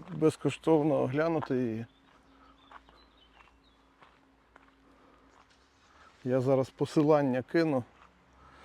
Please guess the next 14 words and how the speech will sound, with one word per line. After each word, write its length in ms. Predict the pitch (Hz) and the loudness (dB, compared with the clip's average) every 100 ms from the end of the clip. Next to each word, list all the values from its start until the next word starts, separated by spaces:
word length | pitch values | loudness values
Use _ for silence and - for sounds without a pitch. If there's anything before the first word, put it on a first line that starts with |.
| - - - - - | -20 -20 -20 -20 -12
на 300 | 143 127 127 | -4 0 0
цю 180 | - 131 | -2 -4
фірму 440 | - 131 120 117 - - - - - - _ _ _ - - - - _ | 0 0 0 -8 -12 -20 -20 -20 -20 -20 _ _ _ -20 -20 -20 -20 _
після 320 | - 120 131 120 | -4 -4 -4 -4
трансляції. 800 | 117 135 - 151 120 - 104 - - - _ - - - | -4 -6 -4 -2 -2 -4 -12 -12 -18 -20 _ -20 -20 -10
Можете 460 | 117 113 117 107 | -4 -4 -4 -8
самі 360 | 110 - 139 135 - | -8 -6 -4 -6 -6
перезвонити, 760 | - 139 117 127 127 147 143 151 _ _ - - - - - - | -4 -4 -2 -2 -2 -4 -6 -12 _ _ -20 -20 -20 -20 -20 -14
дізнатись 960 | 139 127 139 127 143 139 139 143 - - - _ - - _ _ - - - - - - _ _ _ _ - | -8 -2 -2 0 -2 -4 -6 -12 -14 -20 -20 _ -20 -20 _ _ -20 -20 -20 -20 -20 -20 _ _ _ _ -8
про 180 | 135 131 | -6 -6
ці 220 | - 135 | -6 -8
автомобілі 840 | 120 - 139 135 131 131 120 117 - - - - | -6 -6 -4 -4 -2 -2 -2 -4 -10 -20 -18 -10
без 360 | 120 123 117 | -6 -6 -8
посередників, 880 | - 131 - 139 131 117 110 123 131 | -10 -10 -4 -2 0 0 -2 -8 -10